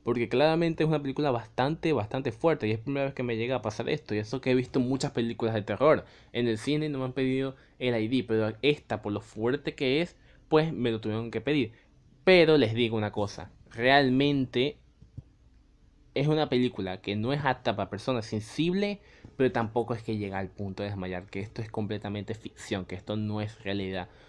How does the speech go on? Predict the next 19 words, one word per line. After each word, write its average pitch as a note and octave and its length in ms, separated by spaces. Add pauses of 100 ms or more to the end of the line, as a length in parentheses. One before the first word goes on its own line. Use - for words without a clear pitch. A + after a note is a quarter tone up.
(280)
que A#2+ 280 (100)
no A#2+ 420
existe B2+ 480
un A#2 160
ser A2+ 500 (320)
que A2+ 140
te A2+ 100
vaya G#2+ 240
a - 20
hacer G#2 460
esto, F#2+ 520
por G#2 120
lo G#2+ 40
menos A#2+ 220
un C3 160
asesino B2 800
de A#2 140
otro A2+ 320
mundo B2 600